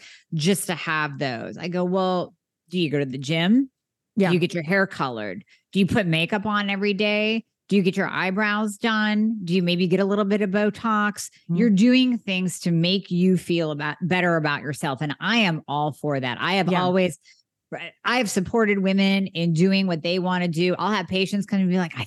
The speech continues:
Speaker 1: think I wanna get a tummy tuck." I'm like, Go for it, girl.
Speaker 2: Yeah.
Speaker 1: You do that, because that is gonna make you feel better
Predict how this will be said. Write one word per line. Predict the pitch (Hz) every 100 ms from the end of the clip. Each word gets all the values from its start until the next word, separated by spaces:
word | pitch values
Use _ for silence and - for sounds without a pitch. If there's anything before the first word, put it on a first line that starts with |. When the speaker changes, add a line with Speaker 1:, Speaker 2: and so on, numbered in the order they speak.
| -
Speaker 1:
think | 233 233 - _ _ _
I | 185
wanna | 202 196
get | 180 180
a | 160
tummy | - 190 208
tuck." | 175
I'm | 214
like, | 302
Go | 208 233
for | 539 - 349 208
it, | 151
girl. | 156 196
Speaker 2:
Yeah. | 170 139 - _ _
Speaker 1:
You | 349 -
do | 185 311 453
that, | 269 156
because | 196 202 190
that | 233
is | 294 269
gonna | 262
make | 202 202 170
you | 180 185 254 285
feel | 269 214 202
better | 180 185 214 220